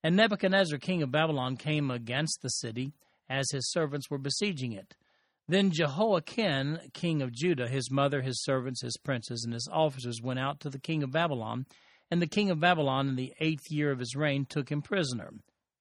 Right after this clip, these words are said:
And he carried out from there all the treasures of the house of the Lord and the treasures of the king's house, and he cut in pieces all the articles of gold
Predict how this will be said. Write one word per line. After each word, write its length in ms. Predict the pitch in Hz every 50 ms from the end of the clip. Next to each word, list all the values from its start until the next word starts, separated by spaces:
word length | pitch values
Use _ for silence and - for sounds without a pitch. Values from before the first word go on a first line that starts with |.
| _ _
And 140 | - 175 185
he 80 | 185 180
carried 380 | 151 - 214 208 196 185 175 180
out 260 | 170 180 208 220 202 -
from 140 | - 196 185
there 200 | 175 160 156 160
all 300 | 160 160 165 180 196 196
the 140 | 170 160 147
treasures 720 | - - - - 220 214 180 139 123 123 123 139 131 127
of 100 | 131 120
the 120 | 123 127 123
house 320 | 135 147 143 139 - -
of 60 | 131
the 60 | 120
Lord 320 | 127 143 156 147 139 143 139
and 100 | 139 131
the 60 | 131
treasures 640 | - - - 160 156 147 123 123 120 127 127 135 143 -
of 240 | - 127 123 117 117
the 180 | 120 117 117
king's 440 | 110 - - 151 143 135 127 117 -
house, 360 | 120 117 113 117 135 135 -
and 100 | - 123
he 100 | 117 120
cut 260 | 117 - - 139 131 123
in 120 | 117 117
pieces 400 | - - 160 165 147 - 120 113
all 220 | 127 123 135 135
the 140 | 127 131 127
articles 420 | 123 131 143 139 127 - 127 117 113
of 160 | 110 110 117
gold 420 | 156 165 160 139 131 143 156 151